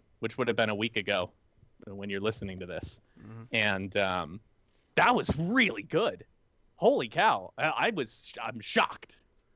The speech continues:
Speaker 1: It had more heart and character in it than all the other Transformers films combined.
Speaker 2: Does,
Speaker 1: Really great film.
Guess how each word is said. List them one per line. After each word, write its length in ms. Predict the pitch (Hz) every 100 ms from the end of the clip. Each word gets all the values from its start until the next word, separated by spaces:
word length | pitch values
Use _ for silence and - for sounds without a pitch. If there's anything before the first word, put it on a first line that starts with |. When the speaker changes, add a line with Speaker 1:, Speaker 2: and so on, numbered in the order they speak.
| _ _ -
Speaker 1:
It 160 | 131
had 200 | 180 170
more 500 | 147 165 196 220 220 -
heart 540 | - - 180 214 233 _ _ _ _ -
and 200 | 147 139
character 580 | - 180 175 170 156 135
in 140 | 135
it 180 | 127 - _ 135
than 340 | 127 131 127 _ _ _ _ _ -
all 260 | 160 170
the 160 | 160 160
other 220 | 147 143
Transformers 640 | 127 160 135 - 135 127 120
films 380 | 127 120 113 -
combined. 560 | - 104 98 80 85 _ _ _ _ _ _ -
Speaker 2:
Does, 140 | 131 123
Speaker 1:
Really 280 | 143 135
great 260 | 117 120 104
film. 320 | - 95 80